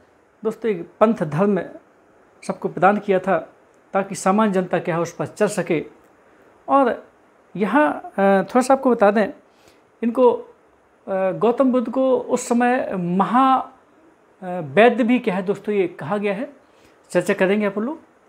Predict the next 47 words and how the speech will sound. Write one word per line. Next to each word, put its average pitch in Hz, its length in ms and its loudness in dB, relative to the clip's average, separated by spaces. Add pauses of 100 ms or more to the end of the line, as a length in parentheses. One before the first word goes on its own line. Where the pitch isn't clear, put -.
(360)
और 165 420 0
<coughs> - 280 0
उस - 120 -8
समय 220 160 0
की 214 100 -4
जो 196 140 4
पाली 185 360 4
भाषा 190 300 0
थी, 196 320 -2 (640)
जो 214 320 4 (360)
सामान्य 247 760 4
भा-, 202 240 0
भाषा 185 320 -4
थी, 202 160 -10
जो 208 160 2
स्थानीय 254 460 2
दो-, 226 340 4
दोस्तों 196 340 -2
भाषा 170 300 -4
थी, 190 340 -4 (560)
दक्षिणी 247 360 4
बिहार 226 260 6
में 247 100 2
बोली 214 200 2
जाने 190 220 0
मुख्य 190 280 -6
रूप 196 80 -6
से 190 140 -12
जो, 175 180 -2
अ, 165 80 -20 (440)
सामान्य 185 600 2
जनता 185 260 2
की 254 140 -2
जो 196 100 2
पाली 190 320 4
भाषा 180 260 -4
थी, 175 360 -8 (300)
उस 220 160 -2
भाषा 156 320 0
में 170 80 -2
उन्होंने 156 240 -2
क्या 151 140 -4
किया 180 180 -4
दोस्तों, 156 340 -4
उपदेश 180 200 4
दिए 196 220 0
थे। 208 140 -6